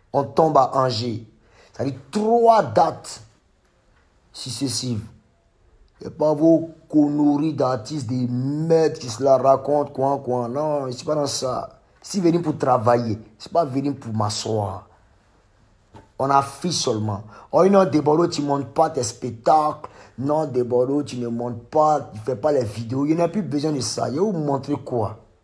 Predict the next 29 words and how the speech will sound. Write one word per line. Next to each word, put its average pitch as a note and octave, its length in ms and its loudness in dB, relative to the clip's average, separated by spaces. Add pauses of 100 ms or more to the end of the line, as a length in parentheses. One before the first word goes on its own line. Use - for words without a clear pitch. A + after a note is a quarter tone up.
(480)
Il C#3 120 0
y C#3 40 0
a B2+ 60 -2
quoi D#3+ 280 2
à B2 40 2
vous B2+ 140 -4
prouver ? F#2+ 420 -10 (720)
C'est D#3+ 160 -6
les F3 80 4
fanatiques, D#3+ 600 -2
c'est D3+ 100 -4
eux D#3+ 60 -2
qui D3 140 -10
doivent C#3 240 -2
montrer A2+ 760 -4
les B2 200 -2
vidéos, A2 600 -8
même B2 180 -6
quoi. A#2+ 160 -10
Il D#3+ 80 -2
a - 20 -8
fait E3 160 -2
quoi C3 220 0
ça ? G#2 300 -6 (360)
De D3 120 4
vous F3+ 100 6
montrer D3 340 0
que C#3+ 100 0
quoi ? A2 300 -6